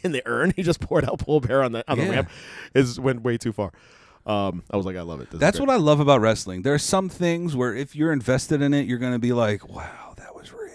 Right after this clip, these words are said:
Speaker 1: Yeah, yeah.
Speaker 2: But you're like, "Man, I knew that wasn't real. But damn, they real got me. They really got me."
Speaker 1: They really got me. <laughs> They really got me with that. Um, so N X T. Let's do N X T and A E W here. Um, not from the Performance Center.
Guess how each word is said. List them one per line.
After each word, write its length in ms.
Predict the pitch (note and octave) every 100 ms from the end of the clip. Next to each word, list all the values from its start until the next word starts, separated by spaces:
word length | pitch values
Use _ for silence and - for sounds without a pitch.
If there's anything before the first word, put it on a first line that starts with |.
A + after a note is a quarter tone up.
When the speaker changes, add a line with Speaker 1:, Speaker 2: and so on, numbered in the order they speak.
| -
Speaker 1:
Yeah, 240 | G2 E2+ D#2
yeah. 140 | D#2+ D#2+ - _ -
Speaker 2:
But 120 | C3
you're 120 | C#3+
like, 280 | D3 C3+ A#2+ - - _ -
"Man, 220 | F#2+ F2+
I 40 |
knew 120 | G2 G#2+
that 120 | F#2+
wasn't 280 | F#2+ F#2+ F2
real. 200 | D#2+ D#2+
But 140 | -
damn, 420 | - D#3+ C#3 F#2 - -
they 80 | C3+
real 200 | E3+ D#3+
got 280 | D#3 D#3+
me. 80 | A2+
They 100 | E3+
really 340 | D#3+ D3+ F3+ E3
got 260 | D3 B2
me." 100 | G#2
Speaker 1:
They 40 | F#2+
really 160 | F#2
got 200 | F#2 F2+
me. 100 | E2+ -
<laughs> 920 | _ - - _ _ _ _ - _
They 160 | A#2+ G2 -
really 300 | D#2+ D#2 F2
got 140 | D#2
me 60 | D2
with 100 | -
that. 160 | C#2 - - - - - _ -
Um, 380 | A2+ G#2 G2 F2+ _ _ -
so 320 | A#2+ G#2 G#2
N 140 | B2
X 120 | G2+ -
T. 120 | E2
Let's 160 | G#2+
do 120 | A2 A2+
N 80 | A#2
X 140 | G#2
T 80 | A2
and 80 | F#2+
A 40 | F2
E 80 |
W 240 | E2 E2 E2
here. 160 | E2 - - - - - -
Um, 480 | G2+ G2+ F#2+ F2 D#2+ - _ _ _ _ _ - - _ _ _ _ -
not 400 | G2 F#2+ B2+ -
from 100 | C#3+
the 60 | A#2+
Performance 440 | A2 G#2 D3+ A2
Center. 260 | G2 D2+